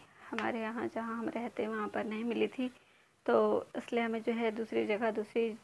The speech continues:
shop पे जाकर देखनी पड़ेगी। पर फ़िलहाल हमारे पास काम चलाऊ plate थी तो हमने नहीं लिया, पर next time हमें cup, mug और plate की shopping करनी है, तो हम आपको वो भी दिखाएंगे। तो ये देखिए, इस तरह से लुक,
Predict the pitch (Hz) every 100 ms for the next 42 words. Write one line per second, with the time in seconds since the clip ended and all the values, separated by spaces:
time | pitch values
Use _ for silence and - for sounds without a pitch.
0 | _ _ _ _ _ _ - 214 202 214
1 | 202 202 208 202 - 220 202 202 240 285
2 | - _ _ _ _ - 277 269 247 247
3 | 220 - 233 - 202 214 214 214 220 220
4 | - - 277 269 240 214 220 214 214 214
5 | 226 294 - _ _ _ _ _ _ _
6 | - 254 254 240 233 - - 226 226 233
7 | - - 254 - - - - - - 247
8 | 233 226 - - _ - - 247 247 247
9 | - 247 220 240 240 247 220 254 262 247
10 | 294 - _ _ - _ - 220 214 196
11 | 226 220 202 - 214 220 233 247 262 240
12 | 220 220 285 - _ _ _ _ _ _
13 | _ - 240 214 233 - - 208 - 208
14 | 208 220 208 220 -